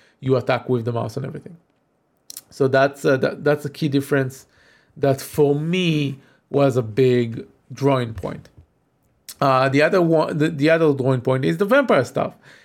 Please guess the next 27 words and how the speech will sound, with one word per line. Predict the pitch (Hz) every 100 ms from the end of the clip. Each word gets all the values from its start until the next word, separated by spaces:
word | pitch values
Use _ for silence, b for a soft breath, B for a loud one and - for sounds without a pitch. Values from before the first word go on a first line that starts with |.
| b
and | - 160 160 165
it's | 151 -
very, | 151 170 175 170 170 165 180
like, | 165 156 165
ingrained | 147 135 147 147 143
into | 143 143
the | 139
game. | 143 180 170 151 139
Besides | 139 185 180
of | 147
the | 135
story, | - 135 131 123 113 113 b b b b b b -
um, | 131 123 120 120 117 -
you | 151 175
are | 180 156
an | 147
ancient | 143 139 135
vampire. | 117 131 110 127 127 127
You | 127 120 127
were | 123 131 127
in | 127 120
a |
stupor | 110 - - - 165 131 156 147
for | 143 135 131 127 117 113
hundreds | - 143 143 131
of | 123
years. | 131 135 135 131 117